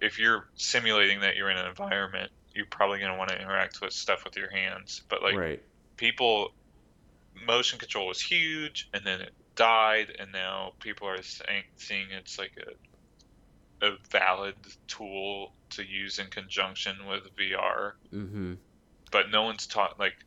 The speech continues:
Speaker 1: and that's a really important part of the experience, the way you actually control it. But, I mean, when people think V R, I guess they're still thinking mostly about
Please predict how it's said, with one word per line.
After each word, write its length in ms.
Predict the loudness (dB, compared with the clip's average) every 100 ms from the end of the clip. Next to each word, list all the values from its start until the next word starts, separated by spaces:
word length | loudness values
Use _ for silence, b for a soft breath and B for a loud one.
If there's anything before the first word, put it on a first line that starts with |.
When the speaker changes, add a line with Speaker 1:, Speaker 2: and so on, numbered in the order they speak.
| _ _ _ -4
Speaker 1:
and 120 | 4
that's 200 | 4 4
a 40 | -2
really 200 | -4 -4
important 380 | -4 -4 -4
part 160 | 0 0
of 60 | 0
the 100 | -6
experience, 880 | -8 -4 0 2 0 -2 -8 -10 -12 _ _ _ _ _ _ -10
the 80 | -2
way 140 | 0
you 120 | 4 6
actually 320 | 4 0 -6
control 500 | -8 -4 0 0 -2
it. 100 | -6 -8
But, 160 | -12 -12 _ _ _
I 60 | -6
mean, 220 | -6 -6 -8
when 140 | -12
people 320 | -12 -6 -4 -2
think 320 | -2 -2 -4
V 160 | 0 4
R, 340 | 4 2 0 -8 _ _
I 80 | -2
guess 320 | 2 2 2
they're 140 | -4 -4
still 320 | -6 -6 -6
thinking 340 | -6 -6 -6 -8 -12 -20 _ _
mostly 340 | -8 -4 -4 -2
about 360 | -2 -2 -4